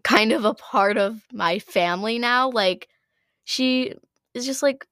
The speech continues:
so amazing. Like, I love her so much. She's, like, so sweet. She, like, has this, like, whenever I hold her doll, like, it has this, like, happy energy. It's so weird. Just, like,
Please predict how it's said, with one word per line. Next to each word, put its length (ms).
so 260
amazing. 540
Like, 180
I 160
love 240
her 280
so 160
much. 280
She's, 340
like, 240
so 240
sweet. 680
She, 260
like, 280
has 280
this, 380
like, 220
whenever 300
I 140
hold 280
her 160
doll, 500
like, 320
it 120
has 300
this, 460
like, 300
happy 680
energy. 680
It's 220
so 380
weird. 500
Just, 220
like, 280